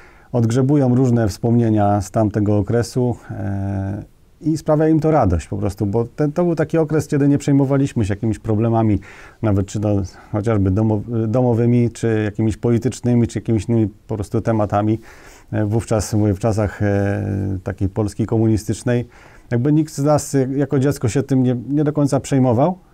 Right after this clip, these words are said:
tylko żył po prostu swoim dzieciństwem, swoim życiem, e, dziecka. No i to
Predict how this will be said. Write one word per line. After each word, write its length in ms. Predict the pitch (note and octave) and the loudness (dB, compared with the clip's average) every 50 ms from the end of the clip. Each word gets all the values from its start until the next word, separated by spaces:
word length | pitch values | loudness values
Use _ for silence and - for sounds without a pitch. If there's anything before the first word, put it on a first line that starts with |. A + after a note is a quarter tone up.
| _ - | _ -12
tylko 300 | D#4+ D4 E4+ D4 A#3 F#3+ | -8 -6 -4 -4 -2 -2
żył 180 | F3+ G3+ G3 | -2 -4 -4
po 120 | - F3 C#3+ | -4 -6 -4
prostu 300 | C3+ C3 A#2 - C#3 A#2+ | -2 -4 -4 -2 -4 -4
swoim 280 | - - A#2 A#2+ A#2 | -2 0 2 2 2
dzieciństwem, 560 | A2 G#2 - - G2+ F#2+ - - A2+ A2 G#2+ G#2 - | 2 0 -2 -4 -6 -6 -4 -2 -2 -2 -2 -4 -8
swoim 360 | _ - - A2+ G#2+ G#2+ G#2 F#2+ | _ -8 -4 0 2 2 2 2
życiem, 380 | G2 F#2+ - G#2+ G2 G2+ - - A#2 A2 G#2+ G#2+ A2 A2 | 0 -2 -2 -2 -2 -2 -4 -4 -6 -4 -2 -2 -2 -2
e, 40 | G#2+ | -2
dziecka. 420 | G2 A2 A2 G2 - - C#3+ D#3 D3+ - - - - - - - - - - - - - - | 0 0 -2 -2 -2 -2 -2 -2 -2 -6 -14 -20 -20 -20 -20 -20 -20 -20 -20 -20 -10 -4 0
No 80 | C3+ | 0
i 100 | D#3 E3+ | 0 2
to 260 | E3+ F#3+ F3+ F3 D#3 | 2 2 2 2 0